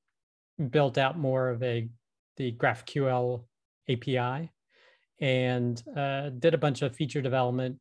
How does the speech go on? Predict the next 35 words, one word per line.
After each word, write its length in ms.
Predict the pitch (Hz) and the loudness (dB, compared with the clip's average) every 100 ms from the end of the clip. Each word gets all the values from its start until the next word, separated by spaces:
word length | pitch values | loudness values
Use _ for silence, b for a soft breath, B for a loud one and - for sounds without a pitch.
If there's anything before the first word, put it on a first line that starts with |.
| - | -2
mostly 320 | 175 - 151 | -2 0 0
around 460 | 135 135 131 127 180 | 0 0 -2 -4 -2
email 360 | 135 127 123 | -2 -2 -4
marketing 560 | 120 120 123 147 147 143 | -2 -2 -2 -2 -2 -4
stuff 300 | - 156 - | -4 -4 -2
and 140 | 135 127 | -2 0
then 140 | 120 | -2
some 180 | 120 123 | -4 -4
other 260 | 123 117 - | -2 -4 -4
customer 400 | 123 117 - 120 | -6 -6 -8 -6
requests. 640 | 117 - 127 120 - - _ _ - b b b b b - | -6 -2 -2 -2 -10 -16 _ _ -20 b b b b b 0
But, 220 | 151 160 - - | 0 0 -10 0
oh 200 | 165 160 | 6 6
man, 480 | 151 143 135 127 123 | 6 4 4 2 0
the 60 | |
thing 340 | 120 - 180 170 | -2 2 4 4
that's 240 | 156 - | 2 -2
a 80 | - - _ | -12 -14 _
pain 460 | - - 156 156 156 | -8 0 2 2 0
in, 360 | 143 139 131 123 _ _ _ _ - | 0 -2 -4 -10 _ _ _ _ -4
you 120 | 151 | -2
know, 160 | 131 117 | 0 -2
my 200 | 123 127 | -2 -2
rump 440 | 123 143 127 120 - - | 2 2 2 -2 -8 -2
is 480 | 131 127 123 117 - _ _ _ _ - | 2 4 2 -2 -8 _ _ _ _ -6
dealing 500 | 127 151 160 151 156 | 4 6 6 6 2
with 160 | 156 117 | 0 2
my 120 | 156 | 2
particular 440 | 127 156 151 139 | 2 2 4 4
application 600 | 131 127 123 151 156 - | 2 0 0 2 2 0
is 160 | 147 120 | -2 -2
dealing 380 | 120 143 135 131 | 0 2 2 0
with 200 | 120 117 _ | -2 -4 _
form 360 | 135 135 135 120 | -4 -2 0 -2
spam. 640 | 117 - 123 113 120 - | -4 -4 -2 0 -4 -10